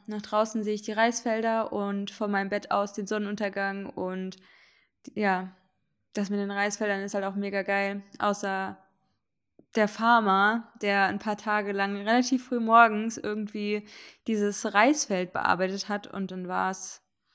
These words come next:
sehr, sehr laut früh morgens, weil es ja auch sehr früh schon sehr, sehr heiß wird hier auf Bali. Und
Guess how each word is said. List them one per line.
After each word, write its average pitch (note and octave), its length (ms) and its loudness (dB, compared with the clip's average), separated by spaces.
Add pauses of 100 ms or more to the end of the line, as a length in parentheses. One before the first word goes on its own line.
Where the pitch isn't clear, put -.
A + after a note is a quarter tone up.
(340)
sehr, A3+ 180 2
sehr G3+ 140 4
laut F3+ 380 0
früh - 180 -4
morgens, A#3 580 0
weil G3+ 140 -2
es G3+ 140 -6
ja - 160 -6
auch G3 80 -14
sehr A3 320 0
früh A3+ 320 -4
schon G3+ 280 -4
sehr, F#3+ 200 -4
sehr F#3 200 -6
heiß G3 320 -6
wird C4 220 0
hier B3+ 160 -8
auf B3+ 140 -12
Bali. C4+ 440 0 (840)
Und G3+ 440 -2